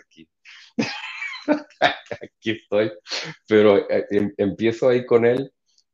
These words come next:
y empiezo a toparme como con esta parte del, del, del, lo que en aquel entonces esta-, era muy marcado, o sea, sí había,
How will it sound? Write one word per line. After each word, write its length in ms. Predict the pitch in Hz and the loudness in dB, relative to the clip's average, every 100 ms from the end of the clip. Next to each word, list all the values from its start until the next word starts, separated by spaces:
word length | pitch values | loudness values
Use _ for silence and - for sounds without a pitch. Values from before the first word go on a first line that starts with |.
| _ | _
y 160 | 117 110 | -2 0
empiezo 480 | 110 107 117 - 139 | 0 0 -2 0 -2
a 100 | - | -2
toparme 480 | 123 120 110 127 | 0 2 2 0
como 280 | - 117 98 | -2 -2 -2
con 220 | - 95 | -4 -4
esta 340 | 98 101 120 - | -4 -4 -6 -2
parte 360 | 110 107 - | -2 -2 -4
del, 460 | 110 107 87 80 - - | -2 -2 -2 -6 -10 -14
del, 540 | 85 80 78 76 - | -8 -6 -8 -10 -14
del, 360 | - 76 76 73 - _ _ - | -10 -10 -10 -14 -18 _ _ -12
lo 180 | 82 | -12
que 120 | - 85 | -8 -6
en 80 | |
aquel 240 | 85 - 95 | -6 -4 -4
entonces 460 | 104 95 85 - - | -4 -6 -14 -16 -18
esta-, 260 | - 87 87 | -10 -8 -4
era 180 | 95 | -4
muy 260 | 107 101 110 | -2 -2 -4
marcado, 520 | 98 82 - 90 73 | -4 -6 -6 -6 -6
o 60 | 65 | -8
sea, 180 | 82 80 | -10 -10
sí 240 | - 107 | -10 -4
había, 480 | 110 107 107 107 107 | -2 -2 -2 -4 -6